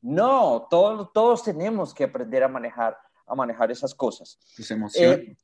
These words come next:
Speaker 1: casualmente sí, soy psicólogo porque siempre me, me, me, me inquieté por el comportamiento humano y por esto. Y pues, eh, mi fuerte de trabajo es el, el liderazgo transformacional, que es exactamente de lo que estás hablando, Roberto.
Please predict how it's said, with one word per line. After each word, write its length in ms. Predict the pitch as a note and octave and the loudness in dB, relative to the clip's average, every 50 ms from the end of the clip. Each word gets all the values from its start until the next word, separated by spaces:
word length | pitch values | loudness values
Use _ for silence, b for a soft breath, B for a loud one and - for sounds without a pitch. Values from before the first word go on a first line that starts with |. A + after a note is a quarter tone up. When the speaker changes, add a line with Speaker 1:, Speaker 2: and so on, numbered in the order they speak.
| _ _ _ _ | _ _ _ _
Speaker 1:
casualmente 540 | - G#3 F#3 E3 F#3 G3 A3 A3+ A3+ C4+ | 2 2 4 4 2 2 2 2 0 0
sí, 300 | - - A3 A3+ A#3+ A#3 - | 0 2 0 0 -2 -2 -4
soy 100 | - D#3+ D3+ | -6 -6 -6
psicólogo 500 | E3 D#3 - E3+ D#3 C#3 C#3+ C#3+ D3+ D3+ | -6 -6 0 2 2 2 2 -2 -6 -8
porque 240 | C3+ A#2+ - B2+ | -6 -6 -6 -8
siempre 340 | A#2 - C3+ B2+ - C3 C#3 | -6 -8 -8 -8 -6 -6 -8
me, 260 | C#3+ C#3+ B2 G#2+ G#2 _ | -8 -8 -8 -10 -14 _
me, 260 | - B2+ A#2+ A#2 A2+ | -10 -10 -8 -8 -8
me, 320 | G#2+ A#2+ A2+ G#2+ G#2 - _ _ | -10 -10 -12 -12 -14 -16 _ _
me 120 | - C3 | -8 -6
inquieté 480 | C3 B2 B2+ B2+ B2 A#2+ B2 A#2+ A#2 A2+ | -6 -6 -6 -8 -8 -8 -4 -4 -4 -4
por 140 | A2+ B2+ C3 | -2 -4 -6
el 80 | C3 C3 | -6 -6
comportamiento 640 | - A#2 - G#2+ - _ G2+ G2+ G2 F#2 - - B2 | -12 -16 -16 -16 -12 _ -12 -12 -12 -14 -14 -14 -10
humano 300 | A2 G#2+ G2 F#2+ G#2+ A2+ | -8 -8 -8 -8 -10 -14
y 40 | |
por 220 | G#2+ - A2 G2+ G2 | -14 -14 -14 -12 -12
esto. 400 | G2 G2 - _ A#2 A2+ A2+ A2+ _ _ _ _ _ _ _ _ - | -12 -14 -14 _ -12 -12 -12 -14 _ _ _ _ _ _ _ _ -8
Y 180 | B2+ A#2+ A#2+ A#2+ | -8 -8 -8 -6
pues, 360 | A#2+ A#2+ A#2+ A2+ A2+ A#2 - A#2+ | -6 -4 -2 -2 -4 -6 -8 -8
eh, 360 | A#2+ A#2+ A#2 A2+ A2+ A2 - - | -6 -4 -4 -4 -6 -8 -10 -14
mi 400 | G#2+ B2 A#2+ B2 A#2+ A#2 - - _ | -10 -8 -8 -6 -8 -8 -10 -14 _
fuerte 440 | - C#3 D3 D3 C#3+ C#3+ C#3+ - D#3+ | -2 2 4 4 4 4 2 -2 -2
de 140 | D#3 D#3 | -2 -2
trabajo 680 | D#3 - C3 A#2+ A#2 A#2+ B2 B2 A#2+ A#2+ A#2+ B2+ C#3 C#3 | -2 0 0 2 2 4 4 2 0 0 -2 -4 -4 -4
es 280 | B2 A2+ A#2 A#2+ - - | -2 -4 -6 -6 -8 -8
el, 340 | C3+ B2+ C3 C3 C3 B2 - _ _ _ _ _ _ | -8 -8 -8 -8 -10 -14 -18 _ _ _ _ _ _
el 200 | - A#2+ A#2+ A#2+ | -8 -6 -4 -4
liderazgo 500 | A#2 A#2 A2 G#2 G#2 G#2+ G#2+ G#2 G#2+ A#2+ | -4 -4 -4 -2 -2 -2 -2 -2 -4 -10
transformacional, 840 | - - B2 A#2+ - G#2+ G2 G2 G2 - - A2 D3+ F#3+ D#3 A#2 - | -8 -6 -8 -6 -6 -10 -10 -10 -10 -10 -8 -4 -4 -2 -2 -4 -6
que 60 | - G2+ | -12 -16
es 80 | G#2 | -16
exactamente 580 | B2 A#2 C3+ B2 - _ C#3 B2+ C3 B2 - C#3 | -8 -6 -6 -6 -4 _ -6 -6 -6 -8 -8 -8
de 60 | C3+ | -8
lo 100 | B2+ B2 | -8 -10
que 80 | _ G#2+ | _ -18
estás 220 | - - G2+ - | -18 -16 -12 -8
hablando, 440 | A2+ A#2+ C3 C#3 C#3 C3 B2 A2 G#2+ | -6 -4 -2 -2 -2 -2 -2 -6 -8
Roberto. 520 | G2+ G2+ G2+ G2+ G#2 G#2+ G#2 - _ - | -8 -8 -8 -4 -4 -4 -6 -6 _ -20